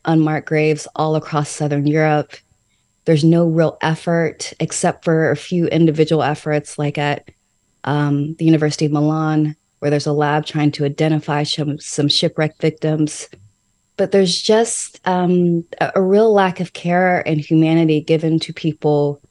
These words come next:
who don't make it on the journey, whose bodies turn up,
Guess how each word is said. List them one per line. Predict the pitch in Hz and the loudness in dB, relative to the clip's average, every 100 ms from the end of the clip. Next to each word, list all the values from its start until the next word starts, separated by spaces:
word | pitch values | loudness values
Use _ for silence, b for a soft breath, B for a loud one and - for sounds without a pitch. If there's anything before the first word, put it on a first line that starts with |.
| _ _ _ _ _ _ | _ _ _ _ _ _
who | - 170 165 156 156 156 151 147 143 - _ _ _ _ _ | -4 2 4 4 2 2 2 2 -2 -8 _ _ _ _ _
don't | - 180 - | 2 2 4
make | 170 160 | 2 2
it | 160 | 2
on | 151 | 2
the | 156 | 2
journey, | 147 151 151 151 151 151 - _ _ _ _ _ | 0 0 2 2 0 -2 -10 _ _ _ _ _
whose | 165 147 | -6 -2
bodies | 165 160 160 | 0 2 0
turn | - - 170 156 | -2 -2 2 2
up, | 151 147 - | 2 0 -4